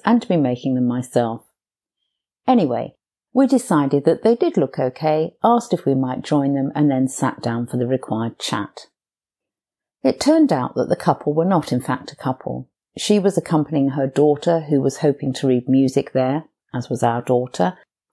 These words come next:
and he was accompanying his daughter, who was hoping to read theology.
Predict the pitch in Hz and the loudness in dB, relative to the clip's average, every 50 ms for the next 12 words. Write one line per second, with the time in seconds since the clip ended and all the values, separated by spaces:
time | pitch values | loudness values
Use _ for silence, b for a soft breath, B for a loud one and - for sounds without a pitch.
0 | _ - 202 214 208 226 294 294 262 226 - 175 - - 175 165 156 160 165 156 | _ 0 2 2 4 4 4 4 4 2 0 -2 -2 0 -2 -2 0 0 0 2
1 | 156 156 151 156 196 190 196 - - 190 175 170 - - - 180 175 165 175 185 | 2 2 0 -2 -4 -4 -4 0 0 2 2 2 0 -2 -2 -2 -2 0 0 -2
2 | 165 170 165 - - 147 143 147 - 160 147 - 151 135 135 135 131 - - 139 | 0 -2 -4 -2 -2 -2 -2 -2 -2 -6 -6 -4 -4 -2 -2 -2 -2 -2 -2 -2
3 | 131 131 127 127 120 - - 117 110 110 - | 0 0 0 -2 -4 -6 -6 -6 -6 -6 -10